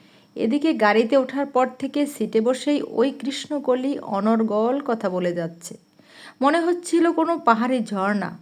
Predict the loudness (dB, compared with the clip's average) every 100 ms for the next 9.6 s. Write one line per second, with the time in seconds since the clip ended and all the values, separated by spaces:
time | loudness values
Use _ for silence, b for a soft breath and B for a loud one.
0 | _ _ b b -12 -4 2 4 4 4
1 | 2 2 0 0 0 2 2 2 2 2
2 | 2 2 2 2 2 0 -6 -6 -4 -2
3 | -2 -2 -4 -2 -2 -2 -4 -4 -2 0
4 | 0 0 -2 -4 -8 B B B -4 -4
5 | -4 -4 -2 -4 -6 -12 b b _ b
6 | b b -6 -2 0 2 4 4 4 4
7 | 2 2 4 4 2 2 0 -2 -4 -8
8 | -12 -14 -10 -8 -6 -2 -2 0 -2 -2
9 | -4 -4 -4 -6 -10